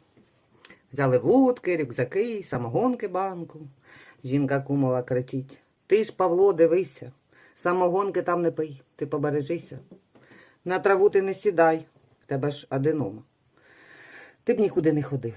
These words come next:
сидів краще б дома». Павло гаркнув: «Замовчи, прикрий свого рота. Краще йди, закрий мерщій, за нами ворота». Швидко до річки прийшли, вудила встромили,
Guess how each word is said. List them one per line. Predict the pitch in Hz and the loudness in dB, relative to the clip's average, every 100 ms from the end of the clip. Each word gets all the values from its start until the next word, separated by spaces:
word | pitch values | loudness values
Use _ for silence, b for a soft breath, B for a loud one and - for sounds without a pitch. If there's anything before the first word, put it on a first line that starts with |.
| - | -8
сидів | 165 180 - | -6 -4 -6
краще | 139 135 - | -4 -4 -6
б | - | -10
дома». | - 107 104 107 B B B B B - | -10 -10 -12 -20 B B B B B -6
Павло | - 131 139 | -4 -2 -2
гаркнув: | 127 123 127 120 110 - | -2 -4 -8 -16 -16 -10
«Замовчи, | 127 151 143 135 - 123 - _ _ _ _ _ | -6 -4 -4 -6 -10 -14 -16 _ _ _ _ _
прикрий | 151 160 151 | -4 0 0
свого | 135 139 139 | 0 -2 -2
рота. | 131 143 131 - b b b - | -2 -4 -14 -20 b b b -8
Краще | 147 151 147 - | -2 -2 -2 -2
йди, | 143 135 151 | -2 -2 -2
закрий | 139 135 156 | -2 -2 -2
мерщій, | 139 135 - - 175 165 _ - | 0 0 -2 -6 -8 -8 _ -8
за | 127 | -2
нами | 143 147 151 139 | 0 0 0 -2
ворота». | 147 147 135 - _ _ _ _ b b b b b b | 0 0 -4 -8 _ _ _ _ b b b b b b
Швидко | - 180 240 - 156 | -8 -2 -2 2 2
до | 139 | 4
річки | 127 - 123 | 0 -4 -6
прийшли, | - 113 107 160 196 226 202 _ _ - | -4 -4 -2 0 2 0 -4 _ _ -10
вудила | 113 143 226 220 | -2 4 6 4
встромили, | 208 - 185 180 180 175 160 156 | 2 -4 -4 -2 0 0 0 -2